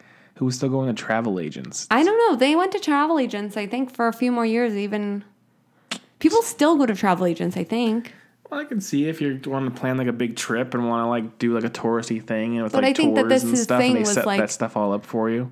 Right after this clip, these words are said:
Speaker 2: I think the whole travel agency thing was, like, a part of the project.
Speaker 1: Mm. I still don't get if it's over, then why is he still doing that instead of just showing up like, "I got tickets to the movies"? Like,
Speaker 2: Yeah,
Speaker 1: he
Speaker 2: 'cause then she's like, "The project is over. Go home."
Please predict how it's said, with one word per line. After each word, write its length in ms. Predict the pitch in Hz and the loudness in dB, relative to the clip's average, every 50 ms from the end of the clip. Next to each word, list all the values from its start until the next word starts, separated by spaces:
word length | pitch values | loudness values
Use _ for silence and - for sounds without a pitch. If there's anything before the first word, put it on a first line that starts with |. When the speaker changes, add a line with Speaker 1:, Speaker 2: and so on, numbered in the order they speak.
| - - | -2 0
Speaker 2:
I 100 | 240 247 | 0 2
think 280 | 247 269 269 262 262 | 4 4 2 2 4
the 180 | - 240 226 220 | 4 4 4 4
whole 200 | 226 226 214 202 | 4 2 2 2
travel 320 | 180 - 214 208 196 202 | 0 0 0 2 2 2
agency 360 | 202 196 180 202 202 - - 196 | 0 0 0 -2 -4 -4 -4 -4
thing 180 | 202 196 196 | -2 0 0
was, 80 | 180 165 | 0 0
like, 160 | 190 180 - | -2 -4 -4
a 60 | 185 | -6
part 260 | 175 - - 185 180 | -8 -4 -2 -2 0
of 60 | 175 175 | 0 -2
the 80 | 185 | -6
project. 800 | - - - - 90 - - - 50 - - 185 _ _ - - - _ _ _ _ _ _ _ _ - | -6 -2 0 0 0 0 -2 -6 -8 -8 -10 -14 _ _ -20 -20 -20 _ _ _ _ _ _ _ _ -8
Speaker 1:
Mm. 400 | 120 117 113 110 110 107 104 104 - _ _ _ _ _ _ _ _ _ _ _ - | -6 -4 -4 -4 -4 -4 -4 -6 -10 _ _ _ _ _ _ _ _ _ _ _ -12
I 80 | - - | -10 -8
still 220 | - - - 156 | -8 -6 -4 -2
don't 80 | 147 143 | -2 0
get 120 | 143 151 127 | 0 0 0
if 100 | 107 - | 0 -2
it's 220 | 110 110 104 - - | -4 -4 -4 -2 -2
over, 320 | 110 117 120 110 104 98 | 0 0 0 0 -2 -2
then 200 | 101 98 98 101 | -2 -2 -2 -2
why 200 | 104 107 107 107 | -2 -2 -2 -2
is 140 | 110 107 - | -2 -4 -6
he 100 | - 107 | -10 -12
still 240 | - - - 104 101 | -10 -8 -8 -6 -6
doing 300 | 95 101 104 107 101 90 | -4 -4 -4 -4 -4 -6
that 160 | 85 82 - | -8 -8 -8
instead 240 | 98 104 - 104 98 | -8 -8 -6 -4 -4
of 60 | 104 | -4
just 120 | 104 - | -6 -6
showing 320 | - - 110 101 101 101 101 | -6 -4 -4 -4 -2 -4 -4
up 160 | 98 95 - | -6 -6 -8
like, 140 | 101 90 - | -8 -6 -4
"I 40 | |
got 140 | 180 196 190 | -4 -4 -4
tickets 240 | - - 196 - - | -4 -6 -8 -8 -10
to 40 | - - | -10 -8
the 60 | 180 | -6
movies"? 560 | 165 175 214 233 220 214 208 208 208 - - _ _ - - - - - - - - - _ _ _ _ _ _ _ | -4 -4 -4 -2 -2 -2 -2 -4 -6 -10 -16 _ _ -20 -20 -20 -20 -20 -20 -20 -20 -20 _ _ _ _ _ _ _
Like, 100 | _ _ _ _ _ _ _ _ _ _ _ _ _ _ _ _ _ _ _ - - | _ _ _ _ _ _ _ _ _ _ _ _ _ _ _ _ _ _ _ -4 0
Speaker 2:
Yeah, 140 | - 220 214 | 2 2 2
Speaker 1:
he 60 | 196 | 2
Speaker 2:
'cause 200 | 208 - 240 220 | 2 2 2 4
then 180 | 214 247 247 247 | 4 4 4 4
she's 160 | 247 254 214 | 2 2 2
like, 220 | 202 196 185 190 - | 2 2 0 -2 -2
"The 140 | - 196 214 | -2 -2 -2
project 480 | 214 - 226 220 226 220 233 220 220 - | 0 2 2 4 4 4 4 2 2 -2
is 100 | 190 170 - - | -4 -2 0 2
over. 400 | 196 196 202 202 202 180 160 151 | 4 4 4 4 2 2 0 0
Go 300 | 156 - 196 185 190 185 | 0 2 2 2 2 2
home." 560 | 180 185 185 185 180 165 69 - - 196 | 0 0 0 2 2 0 -2 -4 -6 -8